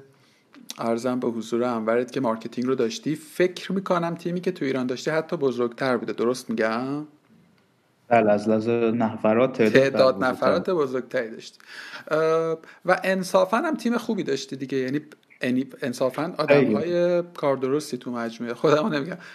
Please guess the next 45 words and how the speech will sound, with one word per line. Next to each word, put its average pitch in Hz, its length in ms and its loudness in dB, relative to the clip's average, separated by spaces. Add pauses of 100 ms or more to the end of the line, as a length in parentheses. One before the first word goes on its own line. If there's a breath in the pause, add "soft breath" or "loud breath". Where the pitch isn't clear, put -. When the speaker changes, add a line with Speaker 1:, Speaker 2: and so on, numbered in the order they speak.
(120)
Speaker 1:
آدم‌های 131 360 2
کار 135 240 0
درستی 123 460 0
Speaker 2:
<laughs> - 40 -12
Speaker 1:
کلاً 117 360 2
جذب 113 400 -2
آی 107 200 0
آی 107 100 -4
جی - 160 -8
می‌شدن 113 500 -8
و - 60 -2
خب 113 180 -8 (760)
حقیقتاً 120 520 0
آدم‌های 117 460 -4
درستی 120 380 -6
بود. 170 180 -10
اون 156 100 -10
چیزی 156 220 -8
هم 160 100 -6
که 160 80 -14
گفتی 139 340 -8
منم 147 340 -6
خیلی 131 340 -2 (680 loud breath)
با 123 100 2
تو 123 120 -2
همدلم 120 460 0
که 147 120 -6
واقعاً 123 280 2
خیلی 139 440 -2 (120)
اون، 135 240 -4 (520 soft breath)
اه، 107 160 2 (260)
حالا 123 200 2
چه 151 180 -2
آدم‌های 131 420 2
غیر 151 260 2
ایرانی 160 320 2
و 135 80 2
چه 147 140 -2
ایرانیایی 135 340 0
که 160 100 -8
اونجا 127 220 -2
بودن، 123 140 2
خیلی 139 420 2
به 113 120 -6
نظرم 120 400 -6